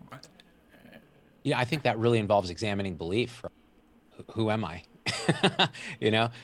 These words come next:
e-, e-, even that, even that is a series of nested beliefs that we hold and are conditioned from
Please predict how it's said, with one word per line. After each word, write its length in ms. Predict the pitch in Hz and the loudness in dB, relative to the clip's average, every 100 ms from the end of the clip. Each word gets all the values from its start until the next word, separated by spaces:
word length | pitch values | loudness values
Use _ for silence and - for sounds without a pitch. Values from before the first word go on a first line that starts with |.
| - - | -8 -2
e-, 80 | |
e-, 360 | 120 143 156 160 | 0 0 0 2
even 240 | 170 147 123 | 2 2 4
that, 200 | 135 143 | 2 2
even 260 | 131 139 120 | 0 0 2
that 280 | 117 151 - | 2 2 0
is 180 | 110 92 | -4 -4
a 40 | |
series 400 | - 117 113 101 | -2 0 0 0
of 80 | 92 | -2
nested 420 | 95 107 - 87 | -4 -4 -6 -8
beliefs 380 | 90 87 107 - | -6 -4 -4 -4
that 160 | 95 92 | -6 -6
we 60 | |
hold 340 | 80 117 117 113 | -4 0 2 0
and 100 | 95 | -4
are 80 | |
conditioned 520 | 90 90 98 - 98 - | -8 -6 -6 -4 -8 -8
from 500 | 92 87 85 85 | -8 -6 -8 -10